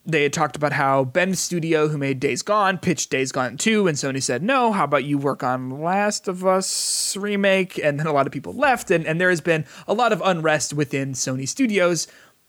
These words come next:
And I think this sort of pairs into what we talked about last week with M L B The Show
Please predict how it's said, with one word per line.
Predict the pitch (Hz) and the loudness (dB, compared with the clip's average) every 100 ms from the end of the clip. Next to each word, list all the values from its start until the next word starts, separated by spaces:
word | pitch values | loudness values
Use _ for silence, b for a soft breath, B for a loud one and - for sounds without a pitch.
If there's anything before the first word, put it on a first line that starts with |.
| _ _ 165 | _ _ 0
And | 151 | 0
I | 147 | 0
think | 156 135 | -2 -2
this | 139 | -2
sort | - 147 | 0 -2
of | 131 | -2
pairs | - 139 143 147 | 0 0 0 -2
into | 143 143 | -6 -4
what | 143 | -4
we | - | -4
talked | - 131 | -6 -8
about | 131 135 | -6 -4
last | 143 190 - 139 | 0 0 -2 -2
week | 143 151 | -2 -2
with | 135 131 - - - | -4 -4 -6 -20 -6
M | 160 151 | -2 0
L | 135 | 0
B | 135 | -2
The | 131 | -4
Show | - 170 156 147 | -2 2 4 2